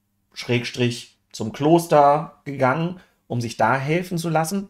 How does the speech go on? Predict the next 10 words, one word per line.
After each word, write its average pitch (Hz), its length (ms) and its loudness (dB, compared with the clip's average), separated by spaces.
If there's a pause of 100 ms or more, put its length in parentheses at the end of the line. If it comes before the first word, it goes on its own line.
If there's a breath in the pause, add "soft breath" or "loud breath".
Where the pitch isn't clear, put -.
(120)
wenn 127 500 -2
das 110 180 -10
zu 107 200 -8
Hause 110 280 0
nicht - 180 -12
von 104 160 -6
alleine 175 480 -2
geholfen 147 500 2
hat. - 240 -4 (920 soft breath)
Danach, 143 720 6